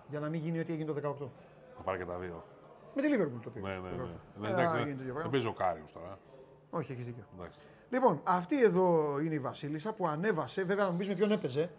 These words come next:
Speaker 2: Ε, δεν έχει σημασία.
Speaker 1: Εντάξει.
Speaker 2: Εντάξει, με αυτούς,
Speaker 1: Ε,
Speaker 2: εντάξει.
Speaker 1: εντάξει, ήταν λίγο παιδική χαρά τώρα η Μακάμπι.
Speaker 2: Ναι.
Speaker 1: Να πούμε στον κόσμο, σε αυτά που βλέπει, ότι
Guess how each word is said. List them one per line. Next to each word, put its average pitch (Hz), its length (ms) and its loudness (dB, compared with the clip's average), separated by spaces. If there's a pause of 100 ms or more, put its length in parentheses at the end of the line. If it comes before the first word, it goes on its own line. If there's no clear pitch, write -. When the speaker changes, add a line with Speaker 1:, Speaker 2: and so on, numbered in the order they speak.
(1040)
Speaker 2:
Ε, - 80 -8 (100)
δεν 160 100 -8
έχει 113 100 -6
σημασία. 117 340 -4
Speaker 1:
Εντάξει. 208 300 2
Speaker 2:
Εντάξει, 113 180 -6
με 165 60 -2
αυτούς, 202 200 -4
Speaker 1:
Ε, 185 40 0
Speaker 2:
εντάξει. 160 200 4
Speaker 1:
εντάξει, 156 220 0
ήταν 131 260 -6
λίγο 139 160 -2
παιδική 135 280 -6
χαρά 143 220 -2
τώρα 113 140 -6
η - 20 -8
Μακάμπι. 107 460 -10
Speaker 2:
Ναι. 95 180 -4 (840)
Speaker 1:
Να 165 180 4
πούμε 226 200 4
στον 180 160 0
κόσμο, 165 420 2 (220)
σε - 140 -4
αυτά 170 180 2
που 156 100 -4
βλέπει, 170 440 4 (160)
ότι 165 380 2